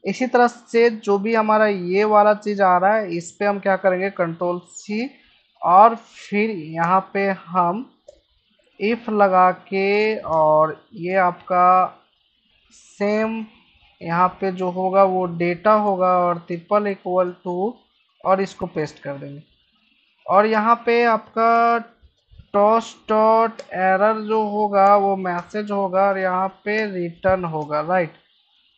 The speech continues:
अब इस मैसेज में आपको क्या लिखना है, जो यही है वही मैसेज लिखाएगा आपका, कि इस केस में आपका यूजर नेम भी गलत हो सकता है या फिर सिर्फ पासवर्ड ही गलत होगा।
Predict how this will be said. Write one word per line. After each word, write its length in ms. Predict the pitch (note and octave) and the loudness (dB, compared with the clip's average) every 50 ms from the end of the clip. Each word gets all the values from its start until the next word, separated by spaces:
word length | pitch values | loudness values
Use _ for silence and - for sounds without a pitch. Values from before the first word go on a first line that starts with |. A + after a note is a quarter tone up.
| - | -2
अब 140 | F3 F#3+ F#3+ | -2 0 0
इस 220 | A3 A#3 A3+ - G#3+ | -2 -4 -8 -8 -6
मैसेज 640 | G#3 G3+ G3+ G#3 G3+ G3+ - - A#3 A3+ A3+ B3 | -2 0 0 0 0 -2 -4 -4 -4 -4 -6 -8
में 200 | A3+ A#3 A#3+ A#3+ | -8 -6 -4 -2
आपको 380 | A#3+ A3+ A3 A3 - - A3+ A3 | 0 0 -2 -2 -4 -4 -6 -4
क्या 240 | G#3 - A3 G#3+ G#3+ | -2 0 2 2 2
लिखना 500 | A3 G#3+ G#3 G#3 G#3+ G#3+ G#3+ G#3+ G#3+ G3+ | 2 0 -4 -6 -6 -2 0 0 0 0
है, 460 | G3+ G3 F#3+ G3 G3+ G#3+ G#3 G3 F#3+ | 0 0 2 2 2 2 0 -2 -6
जो 540 | F#3+ - - F#3+ G3 G3 G3+ G3+ G3+ G#3 G#3 | -12 -12 -8 -6 -4 -4 -2 -2 -2 -2 -2
यही 500 | G3+ G3 F#3+ F#3 F#3 F#3 G3 G3+ G3 F#3+ | -4 -4 -4 -4 -4 -6 -6 -8 -6 -4
है 260 | F#3+ F#3+ G3 G3 G3 | -2 0 2 2 0
वही 300 | F#3 F3+ F3 E3+ E3+ F3+ | 0 -2 -2 -4 -4 -6
मैसेज 440 | F3+ F3+ F3+ F3 E3+ - F3+ F3+ F3+ | -6 -6 -6 -6 -8 -10 -12 -12 -12
लिखाएगा 500 | F3 F3 E3+ - F3 F3 F3 F3 F3 F3 | -12 -12 -10 -6 -6 -4 -4 -4 -4 -4
आपका, 300 | E3+ E3+ - - - G#3 C4 - _ _ _ _ _ _ _ _ _ _ _ | -4 -6 -8 -6 -4 -4 -4 -6 _ _ _ _ _ _ _ _ _ _ _
कि 260 | _ G3+ G#3+ G#3+ G#3+ A3 | _ -6 -4 -2 -2 -4
इस 180 | G#3+ A3 - | -6 -8 -10
केस 320 | - - A3 G#3+ G#3 - - | -6 -4 -4 -4 -4 -4 -4
में 100 | A3 G#3+ | -2 0
आपका 280 | G#3+ G#3 G#3 - A3 | 0 -2 -2 -2 -2
यूजर 540 | G#3 G#3 F#3+ F#3+ F#3 F#3 F3+ G3 G#3+ G#3+ G#3+ | -2 -2 -2 -4 -4 -4 -2 -2 -2 -2 -2
नेम 380 | G#3+ G#3 G3+ G3+ G#3 G#3 G#3 G3 | -2 -2 -2 -2 -2 -2 -4 -4
भी 160 | G#3+ A3 G#3+ | -6 -6 -4
गलत 360 | G3+ G#3 G3 G#3 G3+ - _ _ - | -4 -2 -2 -2 -4 -6 _ _ -8
हो 220 | F#3+ F#3 F#3+ G3+ | -6 -4 -4 -4
सकता 580 | G3 - - G3 F#3 - _ - G3+ G3+ G3 G3 | -6 -6 -8 -10 -10 -10 _ -2 0 2 2 2
है 140 | G3 G3 F#3+ | 0 0 0
या 140 | F#3+ F#3+ F#3 | 0 0 0
फिर 220 | - - G#3+ G#3+ | -2 -2 -4 -4
सिर्फ 260 | G#3 - G#3 G3+ G3 - | -4 -2 -4 -4 -2 0
पासवर्ड 440 | - E3 E3 E3 E3 - F#3 F#3+ F#3 | 2 2 2 2 2 0 0 0 0
ही 60 | F#3 | -2
गलत 260 | F3+ F3+ E3 D#3+ D#3 - | -4 -4 -4 -6 -6 -6
होगा। 280 | D#3+ D#3 D#3 D#3 D#3 - | -6 -6 -6 -8 -10 -12